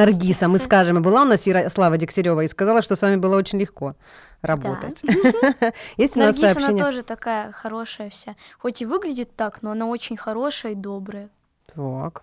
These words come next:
Speaker 1: Есть у нас сообщение на WhatsApp. А, ал-, «Здравствуйте, Ярослава, меня зовут Кристина. Н-, легко ли быть вам популярной?»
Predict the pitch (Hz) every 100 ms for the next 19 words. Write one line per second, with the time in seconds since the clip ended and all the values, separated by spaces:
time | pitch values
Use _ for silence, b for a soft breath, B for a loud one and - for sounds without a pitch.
0 | _ B B B 165 262 233 226 226 190
1 | 170 226 214 185 180 180 - 156 135 -
2 | 139 139 139 139 143 143 - 165 113 143
3 | 147 190 185 160 - 156 151 151 147 143
4 | 151 143 - 208 247 175 156 156 151 147
5 | - 180 170 - - 160 208 269 269 110
6 | 180 175 180 170 117 185 - 285 247 180
7 | 220 208 190 196 - 196 180 143 127 127
8 | -